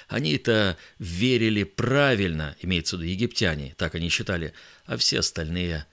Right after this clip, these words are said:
нет. На фоне религиозной брезгливости египтян откровение на кровле Симона Кожевника было шоком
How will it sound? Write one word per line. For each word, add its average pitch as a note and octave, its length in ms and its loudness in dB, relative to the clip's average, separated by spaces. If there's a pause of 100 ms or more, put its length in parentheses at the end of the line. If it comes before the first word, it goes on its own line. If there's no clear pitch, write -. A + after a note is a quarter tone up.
(260)
нет. - 460 -6 (920)
На A2 80 0
фоне F3+ 480 2
религиозной C3 880 2
брезгливости G#2 1400 0
египтян A#2 800 2 (300)
откровение C#3 720 4
на B2 200 4
кровле B2+ 800 4
Симона B2+ 500 4
Кожевника A#2+ 1000 2
было A2+ 580 4
шоком G2+ 800 2